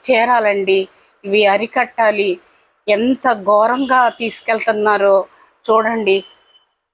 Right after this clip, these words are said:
చాలా బాధాకరం అండి. గోవులు మనం గృహప్రవేశాలకి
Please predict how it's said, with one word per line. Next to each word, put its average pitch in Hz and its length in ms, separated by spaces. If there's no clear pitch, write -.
చాలా 226 260
బాధాకరం 240 680
అండి. 208 220
గోవులు 226 560
మనం 226 220
గృహప్రవేశాలకి 247 960